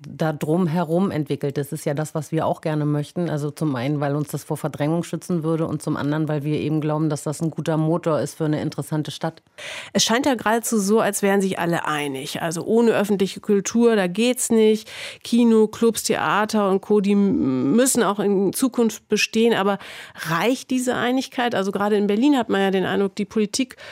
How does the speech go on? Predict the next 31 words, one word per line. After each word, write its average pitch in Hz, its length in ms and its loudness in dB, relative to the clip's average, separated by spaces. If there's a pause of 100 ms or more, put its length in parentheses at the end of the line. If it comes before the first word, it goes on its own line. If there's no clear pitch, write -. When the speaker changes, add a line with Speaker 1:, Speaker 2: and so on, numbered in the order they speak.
(240)
Speaker 2:
unterstützt 220 720 0
schon, 226 520 2
wie, 185 720 -2
wo 208 300 0
sie 220 160 0
kann. 320 380 0
Aber 196 380 0 (400)
braucht's - 500 -4
trotzdem 247 420 -2
noch 233 120 2
mal 226 520 2
einen, 214 540 2
einen 214 180 2
ganz 214 200 0
anderen 226 680 0
Wumms? 254 520 2
Muss 220 180 0
da 214 140 0
noch 214 140 2
mal 208 280 2
ganz 202 300 -2
anders 226 520 -4
ran 180 240 -2
an - 140 -2
das 202 220 -2
Thema? 247 460 -4
Was 208 200 -2
müsste 226 260 -2
passieren, 226 480 -4
Frau 196 140 -6
Schobers? - 500 -4